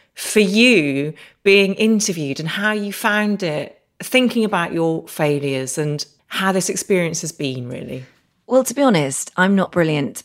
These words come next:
Speaker 2: at answering questions. I much prefer sitting in, in your shoes, really, and asking the questions. I'm quite happy to deflect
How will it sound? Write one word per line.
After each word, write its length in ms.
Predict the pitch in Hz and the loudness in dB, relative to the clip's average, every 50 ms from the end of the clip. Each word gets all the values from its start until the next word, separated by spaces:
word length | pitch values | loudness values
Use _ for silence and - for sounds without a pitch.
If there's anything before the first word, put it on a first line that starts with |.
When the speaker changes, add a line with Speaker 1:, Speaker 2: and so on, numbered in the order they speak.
| _ - | _ -4
Speaker 2:
at 100 | 147 143 - 170 | -2 -2 0 2
answering 380 | 165 160 - - - 151 135 | 0 0 0 -2 -4 -4 -4
questions. 480 | - - 147 - - - 135 135 - - | -4 -6 -8 -8 -8 -6 -6 -6 -4 -2
I 120 | - 156 160 | -2 0 2
much 300 | 165 160 151 - - - | 2 2 0 -2 -4 -10
prefer 360 | - - - 147 143 139 131 | -10 -4 -2 0 0 0 0
sitting 260 | - - 135 - 147 | -2 -4 -4 -4 -4
in, 240 | 139 135 131 131 135 - | -2 -2 -2 -2 -4 -4
in 180 | - 139 139 | -4 -2 -2
your 180 | 135 135 131 127 | 0 0 -2 -2
shoes, 460 | 120 - - 113 120 120 113 - - | -4 -4 -4 -4 -4 -4 -6 -6 -4
really, 260 | 139 135 131 127 123 | -4 -2 -2 -2 -2
and 160 | - 139 139 | -2 -2 -2
asking 400 | 135 139 135 131 - - - 117 | 0 -2 -2 -2 -4 -6 -6 -4
the 80 | 117 120 | -4 -6
questions. 580 | - - 131 127 - - - 131 127 123 120 - - | -6 -8 -8 -8 -8 -6 -4 -2 -2 -2 -2 -4 -4
I'm 300 | - 139 139 139 139 139 - | -2 -2 0 0 -2 -4 -6
quite 280 | - - 165 151 143 - | -6 -2 0 0 0 0
happy 380 | 147 143 147 143 - - 135 127 | -2 -6 -6 -6 -6 -6 -6 -6
to 160 | - 156 135 127 _ - | -4 -4 -6 -6 _ -10
deflect 580 | - - - - 147 139 - - - - - | -14 -12 -6 -2 -2 -2 -2 -2 -6 -12 -12